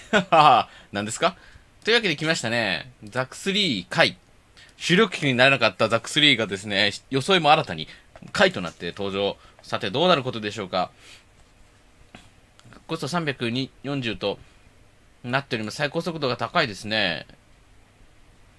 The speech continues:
ドムブーストなんでしょうか。高機動カスタマイズもついている。非常に速い。特性。ま、ハイマニュパーモード。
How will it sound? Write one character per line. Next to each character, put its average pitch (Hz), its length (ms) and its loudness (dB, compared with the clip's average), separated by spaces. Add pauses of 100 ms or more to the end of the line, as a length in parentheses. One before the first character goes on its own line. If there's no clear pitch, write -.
(140)
ド 135 80 0
ム 208 140 0
ブ 214 100 -2
ー 208 40 -2
ス 185 60 -6
ト 98 80 -6
な 87 100 -2
ん 80 60 -10
で 73 60 -12
し - 80 -10
ょ 78 60 -8
う - 20 -20
か。 64 180 -10 (480)
高 143 160 -4
機 151 60 -12
動 143 100 -4
カ 139 120 -2
ス - 40 -8
タ - 80 -6
マ 143 140 2
イ 135 40 -2
ズ 143 60 -4
も 185 140 -2
つ 220 100 -4
い 190 80 -4
て 82 120 -8
い 78 60 -6
る。 67 140 -14 (400)
非 - 100 -16
常 175 100 -2
に 160 60 -4
速 120 220 -2
い。 76 100 -8 (420)
特 135 180 -6
性。 117 280 -2 (1400)
ま、 139 220 -10
ハ 196 160 -2
イ 220 60 2
マ 196 160 0
ニ 202 100 -2
ュ 185 60 -4
パ 175 240 -4
ー - 20 -4
モ 139 200 -4
ー - 20 -12
ド。 - 100 -14